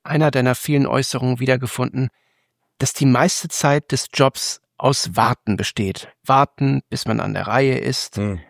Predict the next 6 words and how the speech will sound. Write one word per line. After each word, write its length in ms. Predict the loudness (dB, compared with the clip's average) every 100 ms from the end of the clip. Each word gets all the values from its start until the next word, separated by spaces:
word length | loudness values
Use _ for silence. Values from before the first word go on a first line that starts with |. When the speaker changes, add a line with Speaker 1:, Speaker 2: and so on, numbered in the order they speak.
| _ _
Speaker 1:
Warten, 680 | 0 2 2 0 0 2 0 -4
bis 140 | -8 -4
der 100 | 0
nächste 320 | 0 -2 -2
Auftrag 460 | 0 -2 -4 -4 -2
kommt. 440 | 0 0 -2 -10